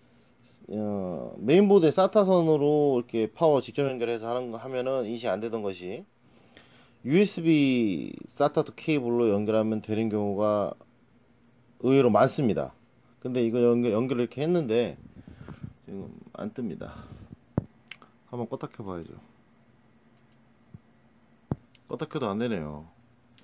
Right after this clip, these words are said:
이거 완전 마탱이 갔나? 에이스 보내야 되나? 자료 있다는데? 미치겠네.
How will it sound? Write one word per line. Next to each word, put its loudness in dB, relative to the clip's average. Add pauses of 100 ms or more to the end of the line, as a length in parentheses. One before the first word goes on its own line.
(120)
이거 -4
완전 -4
마탱이 -6
갔나? -10 (1120)
에이스 -10
보내야 -8
되나? -12 (420)
자료 -2
있다는데? -8 (500)
미치겠네. -16